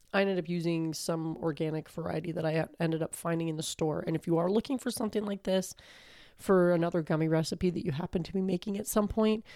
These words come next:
look in your baking aisle along where you would keep things like the Jell-O and the gelatin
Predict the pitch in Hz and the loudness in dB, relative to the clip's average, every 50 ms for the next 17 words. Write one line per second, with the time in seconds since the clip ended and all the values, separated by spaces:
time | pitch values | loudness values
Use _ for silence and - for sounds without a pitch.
0 | - - - - - - - - 208 208 - - 240 233 240 190 180 185 185 180 | -20 -20 -20 -20 -20 -20 -4 0 2 2 4 4 4 4 4 4 4 4 4 2
1 | - 202 254 190 180 175 175 175 170 - 160 147 151 156 156 160 160 160 165 170 | 0 0 0 2 2 2 2 2 0 0 -2 -2 -2 -2 0 -2 -2 -2 -2 -2
2 | 175 180 - - - - - 170 170 - - - - 170 160 160 160 160 - - | -4 -4 -6 -10 -12 -8 -8 -8 -8 -8 -10 -4 -2 -2 0 0 -4 -6 -8 -10
3 | 170 160 156 - - - 165 147 139 - - 160 156 151 151 151 151 151 156 165 | -8 -8 -8 -10 -6 -6 -6 -6 -4 -4 -2 -2 0 0 0 0 0 0 -2 -2
4 | 151 151 156 156 147 - _ _ - 175 156 160 170 156 - - 180 160 147 151 | -4 -4 -4 -6 -8 -14 _ _ -2 -2 -2 0 -4 -6 -4 -4 -4 -2 -2 -2
5 | 147 151 151 | -4 -6 -6